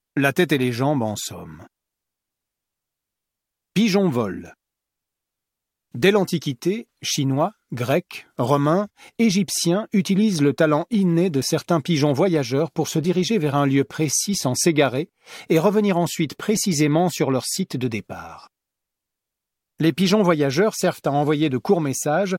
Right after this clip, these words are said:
suspendus au cou ou à une patte dans un petit étui protecteur par les marchands, les fonctionnaires, administrateurs ou les militaires.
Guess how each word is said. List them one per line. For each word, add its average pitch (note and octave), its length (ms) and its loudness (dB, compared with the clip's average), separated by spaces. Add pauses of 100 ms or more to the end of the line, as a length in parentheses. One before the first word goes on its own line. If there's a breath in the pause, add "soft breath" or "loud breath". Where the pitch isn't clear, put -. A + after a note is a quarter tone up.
(160 loud breath)
suspendus E3 720 0
au G#3+ 160 2
cou G3 280 0
ou F#3+ 180 4
à F3+ 60 4
une C#3 220 0
patte C#3+ 340 -2
dans D3+ 280 0
un E3+ 80 -2
petit D3 300 -4
étui C3+ 240 -2
protecteur C#3+ 720 -2
par F3+ 220 0
les F3 120 0
marchands, C3+ 480 -4 (260)
les C#3 140 0
fonctionnaires, D3+ 760 0 (240 soft breath)
administrateurs E3 1040 2
ou G3 100 4
les D#3 100 2
militaires. G#2 640 -6